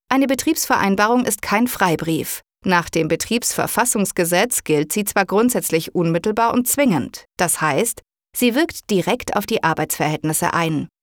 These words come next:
Aber gleichzeitig gibt es klare Grenzen. Günstigere arbeitsvertragliche Ansprüche können einer schlechteren Betriebsvereinbarung nach dem sogenannten Günstigkeitsprinzip vorgehen.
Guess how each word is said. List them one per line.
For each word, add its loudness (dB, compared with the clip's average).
Aber 2
gleichzeitig 0
gibt -2
es 0
klare 0
Grenzen. -2
Günstigere 2
arbeitsvertragliche 0
Ansprüche 0
können 2
einer 2
schlechteren 0
Betriebsvereinbarung 0
nach 0
dem -2
sogenannten 0
Günstigkeitsprinzip -2
vorgehen. -2